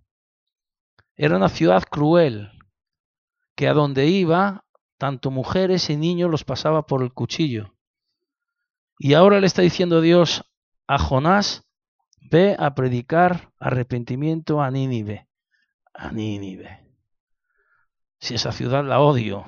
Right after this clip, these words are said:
¿cómo voy a predicarle a esa gente si lo que merece esa gente es que caiga fuego del cielo y los consuma a todos? Y Dios le está diciendo: "Vete a esa ciudad".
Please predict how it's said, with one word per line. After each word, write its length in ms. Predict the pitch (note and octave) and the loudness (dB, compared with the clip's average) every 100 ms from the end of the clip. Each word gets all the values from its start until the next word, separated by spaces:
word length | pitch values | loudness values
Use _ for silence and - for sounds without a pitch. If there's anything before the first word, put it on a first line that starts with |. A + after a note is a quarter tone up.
| - _ _ _ _ _ _ _ _ _ _ _ - | -20 _ _ _ _ _ _ _ _ _ _ _ -8
¿cómo 220 | D#3 D#3 | 0 2
voy 180 | E3 E3+ | 4 2
a 80 | D3+ | 2
predicarle 480 | D3+ C#3 C3 D3+ D3+ | 0 -2 -2 0 0
a 20 | |
esa 160 | - | -2
gente 340 | C#3 D#3 D3+ C3+ | -2 -4 -2 -4
si 160 | - | -4
lo 180 | C3 B2+ | -2 -2
que 160 | - B2+ | -2 -4
merece 280 | C3 C#3 C#3 | -2 -2 -2
esa 120 | C#3+ | -4
gente 280 | - D3+ C#3+ | -6 -6 -8
es 60 | |
que 140 | - B2+ | -8 -6
caiga 240 | C#3+ C#3 | -6 -6
fuego 280 | - C#3 C3+ | -4 -2 0
del 100 | B2+ - - _ - | -2 -6 -20 _ -20
cielo 300 | - C#3 C#3+ | -8 -4 -2
y 40 | |
los 200 | C3 B2 | -4 -6
consuma 480 | - A#2 - C3 A#2+ | -8 -12 -12 -12 -10
a 20 | |
todos? 440 | A#2 D3 G#2+ - - _ _ _ _ _ | -6 -4 -6 -12 -20 _ _ _ _ _
Y 100 | C3 | -4
Dios 160 | C3 E3 | 0 0
le 60 | F3 | 0
está 140 | E3 | -2
diciendo: 300 | C#3+ C#3 C3+ | -4 -4 -4
"Vete 220 | E3 F3 | -4 -4
a 20 | |
esa 160 | F#3 F3 | -6 -6
ciudad". 480 | - D#3+ F#3 C#3 | -4 0 0 -2